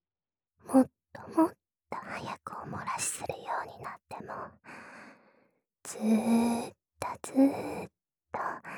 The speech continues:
私がお世話してあげるからね。さ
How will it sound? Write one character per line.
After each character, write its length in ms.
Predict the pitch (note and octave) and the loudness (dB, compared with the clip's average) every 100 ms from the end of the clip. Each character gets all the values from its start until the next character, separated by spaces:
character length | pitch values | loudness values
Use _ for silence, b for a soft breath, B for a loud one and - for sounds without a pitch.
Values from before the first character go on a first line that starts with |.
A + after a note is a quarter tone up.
| B B B B _ _ _ _ | B B B B _ _ _ _
私 460 | - - - - - | -14 -8 -4 -4 -4
が 260 | - - - | -6 -6 -4
お 20 | |
世 140 | - | -4
話 220 | - - - | -4 -6 -6
し 40 | - | -8
て 100 | - | -10
あ 180 | - - - | -12 -12 -6
げ 60 | - | -4
る 60 | |
か 180 | - - | -4 -6
ら 100 | - | -12
ね。 480 | - - - - - _ _ _ _ _ _ _ _ _ _ _ _ _ _ _ _ _ _ _ _ _ - B B B B | -14 -12 -10 -10 -12 _ _ _ _ _ _ _ _ _ _ _ _ _ _ _ _ _ _ _ _ _ -20 B B B B
さ 380 | - - - C4 | -18 -16 -12 -12